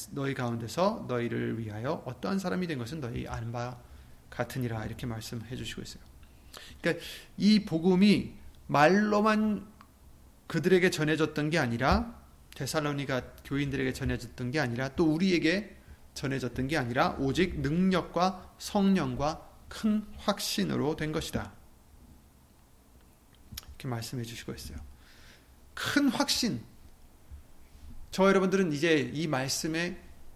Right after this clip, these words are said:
큰 확신을 갖게 해주셨습니다. 흔들리지 않는 확신,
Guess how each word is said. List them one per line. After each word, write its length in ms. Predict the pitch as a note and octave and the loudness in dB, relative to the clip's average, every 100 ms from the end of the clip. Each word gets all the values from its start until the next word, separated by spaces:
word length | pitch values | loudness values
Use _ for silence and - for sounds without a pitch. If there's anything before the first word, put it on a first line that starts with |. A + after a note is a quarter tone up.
| - | -18
큰 300 | - - C4 | -12 -2 0
확신을 460 | A#3 A#3+ - G#3 G3 | 0 -2 -2 2 2
갖게 280 | C#3+ - C#3+ | 0 -4 -6
해주셨습니다. 680 | C3+ C3+ - B2+ A#2+ A#2 B2+ - - - - - - - | -4 -8 -8 -10 -10 -12 -14 -18 -20 -20 -20 -20 -20 -20
흔들리지 640 | - A#3+ A#3+ B3 A3+ A3 F#3+ | 0 4 6 6 6 4 4
않는 240 | E3 F3 | 2 0
확신, 540 | F3 A#3 - E3 A#2+ | -2 -4 -2 -2 -2